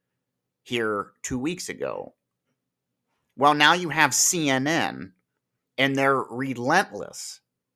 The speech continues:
attack on Joe Rogan. So I have this article here I wanted to read to everybody. It says, "C N N's all-out war with Joe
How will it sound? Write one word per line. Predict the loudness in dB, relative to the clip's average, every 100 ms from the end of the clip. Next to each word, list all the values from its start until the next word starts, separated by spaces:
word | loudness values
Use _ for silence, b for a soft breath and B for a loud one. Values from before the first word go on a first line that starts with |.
| -4
attack | -4 2 4 4 2 -4
on | -2 -2
Joe | -2 0 0
Rogan. | 2 -2 -2 -6 -16 -20 _ _ _ _ _ _ _ _ _ _ _ _ _ _ _ _ _ _ _ _ _
So | -2 8
I | 8
have | 8 4
this | 2 0
article | 2 2 2 2 -2
here | -2 -2 0
I | 2
wanted | 0 -2 -2
to | -2
read | -4 -8 -6 -4
to | -4 -6
everybody. | -12 -16 -16 -14 -12 -6 -6
It | -4
says, | -2 -2 -2
"C | -2 -2 0
N | 0 2
N's | 0 -2 -4 -8 -6 2
all-out | 4 4 2 2 2 2 -2
war | -6 -2 0 0 -2
with | -2 -2 -2 -8
Joe | -2 2 2 0 -4